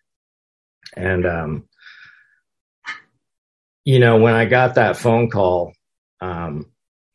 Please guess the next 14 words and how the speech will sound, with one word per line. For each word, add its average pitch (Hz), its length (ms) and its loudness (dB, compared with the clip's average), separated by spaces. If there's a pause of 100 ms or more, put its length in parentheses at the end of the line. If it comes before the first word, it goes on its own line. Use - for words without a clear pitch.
I 107 160 -2
felt 101 380 2
my 95 120 -6
life 90 360 -4
drain 85 260 -8
out 73 180 -10
of 78 140 -16
me. 65 240 -18 (480)
My, 98 500 0
my 110 160 0
brain 101 420 0
changed. 98 680 -4 (800)
I 85 180 -2
felt 107 600 0